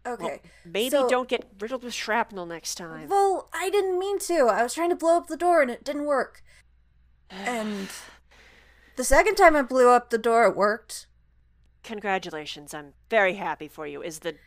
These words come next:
Speaker 2: the blowing up how this happened?
Speaker 1: Yes.
Speaker 2: <sighs> Keeps pulling out shrapnel. <laughs>
Speaker 1: It's more interesting, right?
Speaker 2: I mean, technically.
Speaker 1: Yeah.
Speaker 2: Yes.
Speaker 1: It's not getting shot.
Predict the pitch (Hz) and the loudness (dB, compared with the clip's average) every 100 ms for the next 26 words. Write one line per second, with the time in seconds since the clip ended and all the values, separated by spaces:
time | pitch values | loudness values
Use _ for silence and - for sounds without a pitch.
0 | - 165 _ - 185 202 196 185 180 - | -14 -14 _ -10 -2 0 0 0 -2 -2
1 | 180 175 175 175 - - - 190 170 185 | -6 -4 -4 -4 -4 -6 -6 -2 -2 -2
2 | 180 175 180 - _ _ _ 185 185 214 | -8 -8 -16 -20 _ _ _ 0 0 0
3 | - - - _ _ _ _ 190 175 170 | -2 -4 -14 _ _ _ _ -18 -16 -16
4 | 156 - - - - - - - _ _ | -16 -20 -20 -20 -20 -20 -20 -20 _ _
5 | _ _ _ - - - - - - 170 | _ _ _ -20 -18 -14 -14 -14 -14 -10
6 | 160 160 - - 160 160 160 160 _ - | -8 -8 -10 -10 -10 -12 -14 -16 _ -18
7 | - - - - - - _ _ _ _ | -16 -18 -20 -20 -20 -20 _ _ _ _
8 | - 302 - 285 311 262 311 277 - 226 | -6 -6 -2 0 0 0 -6 -10 -8 -6
9 | 220 214 240 277 _ _ _ _ _ _ | -4 0 0 -2 _ _ _ _ _ _
10 | - - 175 170 160 151 _ _ - - | -20 -16 -14 -14 -16 -20 _ _ -18 -18
11 | - - - - - 165 180 185 175 - | -18 -20 -20 -20 -16 -12 -6 -6 -8 -14
12 | - - - _ _ - 262 302 196 - | -20 -20 -20 _ _ -14 -12 -12 -14 -14
13 | 233 - 226 240 247 240 226 - 220 254 | -10 -6 -4 -4 -4 -6 -8 -6 0 2
14 | 262 | 0